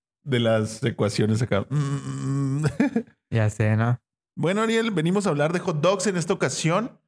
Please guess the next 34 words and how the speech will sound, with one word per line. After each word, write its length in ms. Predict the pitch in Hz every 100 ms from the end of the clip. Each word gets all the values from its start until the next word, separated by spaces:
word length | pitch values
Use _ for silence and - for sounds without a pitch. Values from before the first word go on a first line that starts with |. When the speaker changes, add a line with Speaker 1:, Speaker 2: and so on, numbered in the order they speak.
| _ _
Speaker 1:
Eh, 240 | 123 113 110
quiero 180 | 147 160
que 80 | 117
sepan. 480 | 127 117 180 214 _ _ _ _ _ _ _ _ _ _ -
Speaker 2:
Y 100 | 131 -
quiero 440 | 269 302 302 -
que 120 | -
sepas. 1000 | 269 - 220 220 226 - 226 214 208 196 196
Speaker 1:
Y 20 |
quiero 440 | 220 311 294 269 240
que 180 | 247 247 165
Speaker 2:
<laughs> 120 | -
Speaker 1:
Ah, 420 | 190 113 123 143
no, 220 | 147 143 160
no 100 | 127
podemos 240 | 120 110
cantar 280 | 101 80 98
Speaker 2:
Eso 280 | 110 123 -
Speaker 1:
eso. 100 | 151
Speaker 2:
es 60 |
auto-, 300 | 160 185 - 151
ahorita 260 | 151 160
nos 140 | 170 175
la 120 | 147
roban. 680 | 117 160 151 165 190 220 - _ _ _ _ _ _ -
Speaker 1:
Sí, 220 | 127 127
no, 180 | 113 135
eh. 340 | 156 165 170 - - -
Puto 200 | 127 127
el 80 | 117
que 60 |
me 80 | 113
la 100 | 95
robe. 300 | 90 95 95